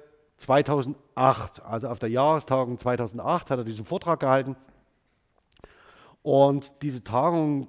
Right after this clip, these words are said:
lief, glaub ich, unter dem Titel Gutes, Gutes oder Richtiges, Gutes und richtiges Deutsch oder irgendwie so.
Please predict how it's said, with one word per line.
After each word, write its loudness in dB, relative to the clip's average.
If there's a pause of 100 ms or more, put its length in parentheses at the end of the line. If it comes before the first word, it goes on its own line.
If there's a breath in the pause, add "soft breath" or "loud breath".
(140)
lief, -10
glaub -2
ich, -10
unter -10
dem -6
Titel -6
Gutes, -10 (380)
Gutes -12
oder -12
Richtiges, -10 (140)
Gutes -10
und -8
richtiges -8
Deutsch -8
oder -12
irgendwie -8
so. -10